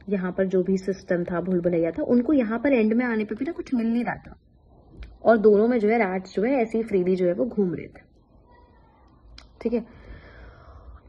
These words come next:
अब कुछ time बाद जब उन्होंने ये देखा कि चलो अब हम खाना दे के देखते हैं, या उन्होंने दूसरे जब cases में उनको दोबारा try किया, तो उन्होंने ये देखा कि जो ये वाले चूहे हैं ना, ये रास्ते में जा नहीं रहे थे पहले,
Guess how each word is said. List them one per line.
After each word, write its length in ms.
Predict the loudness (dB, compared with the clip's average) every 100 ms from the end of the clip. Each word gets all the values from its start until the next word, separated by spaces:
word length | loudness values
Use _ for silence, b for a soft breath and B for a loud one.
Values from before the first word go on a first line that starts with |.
| 2
अब 140 | 6 6 4 -8 -12 -4
कुछ 220 | -4 0 0
time 300 | 2 4 2
बाद 280 | 0 -2
जब 180 | 0 2
उन्होंने 240 | 4 4 2
ये 160 | 0
देखा 300 | -2 -4 -4
कि 80 | -6
चलो 220 | -4 -4
अब 100 | -2
हम 100 | -2
खाना 300 | -2 -4 -6
दे 120 | -8 -8
के 120 | -8
देखते 340 | -10 -12 -10
हैं, 160 | -6 -4
या 80 | -4
उन्होंने 320 | -4 -4 -4
दूसरे 560 | -6 -8 -8 -8 -4 -4
जब 140 | -4
cases 360 | -6 -6 -6 -10
में 120 | -10
उनको 360 | -8 -8 -6 -4
दोबारा 260 | -4 -4
try 280 | -6 -8 -10
किया, 160 | -12 -12
तो 120 | -6
उन्होंने 240 | -2 -2
ये 180 | -2 -4
देखा 440 | -4 -6 -8 -10 -8
कि 140 | -6
जो 120 | -4
ये 220 | -2 -2
वाले 200 | -2 -4
चूहे 400 | -6 -8 -6 -4
हैं 200 | -6 -6
ना, 120 | -8 -12 -18 b b b b b b b 0
ये 120 | 2
रास्ते 540 | 2 0 -2 -4 -2 2
में 180 | 2 2
जा 300 | 2 2 4
नहीं 240 | 4 4
रहे 180 | 4 -2
थे 160 | -4 -6
पहले, 360 | -4 -6 -6